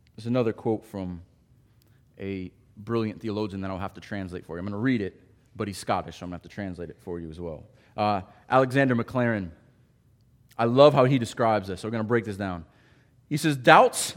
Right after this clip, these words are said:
are better put into plain speech than lying diffused and darkened, like a poisonous mist in the heart."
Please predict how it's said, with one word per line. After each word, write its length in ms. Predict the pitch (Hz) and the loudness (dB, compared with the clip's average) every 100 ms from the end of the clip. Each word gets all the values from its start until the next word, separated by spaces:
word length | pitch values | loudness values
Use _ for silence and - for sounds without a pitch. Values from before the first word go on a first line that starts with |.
| - | 6
are 140 | 151 | 8
better 400 | 147 127 180 151 | 8 8 8 8
put 220 | 135 185 | 6 2
into 180 | 165 139 | 2 2
plain 400 | - 196 190 160 | 0 0 0 0
speech 600 | 143 - 208 143 - - - | -2 -2 -2 -2 -8 -16 -8
than 240 | - 139 143 | 0 2 4
lying 460 | 180 180 139 135 | 4 6 4 2
diffused 720 | 127 123 - 143 170 151 131 127 | 0 -4 -6 -2 0 -2 -2 -4
and 180 | 113 | -2
darkened, 480 | 104 135 107 90 - - _ _ - | 2 2 0 -8 -16 -20 _ _ -8
like 140 | 123 | -6
a 40 | |
poisonous 580 | - - 185 143 131 110 | -4 4 6 6 2 -2
mist 400 | 120 135 110 - | 0 0 0 -4
in 80 | 110 | -8
the 80 | 92 | -6
heart." 260 | 98 69 | -6 -8